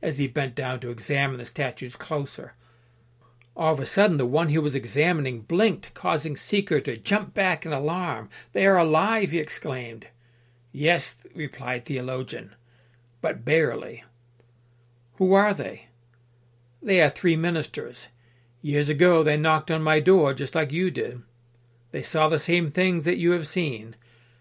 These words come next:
but they were not able to accept what they had seen and heard. They went into a panic,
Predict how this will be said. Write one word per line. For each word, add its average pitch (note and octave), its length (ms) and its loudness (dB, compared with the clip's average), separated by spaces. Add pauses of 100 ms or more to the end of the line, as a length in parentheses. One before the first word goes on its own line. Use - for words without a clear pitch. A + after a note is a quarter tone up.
(340)
but C3 160 -6
they D3 140 -2
were D3 100 2
not D3+ 220 0
able D3+ 240 0
to D#3 160 0
accept - 540 -2
what C#3+ 140 -6
they C#3 120 -2
had C3+ 160 -4
seen C#3+ 320 -4
and B2+ 160 -8
heard. A#2 480 0 (560)
They C#3+ 120 -6
went C#3+ 220 -2
into C#3 200 -2
a B2+ 40 0
panic, E3 600 -2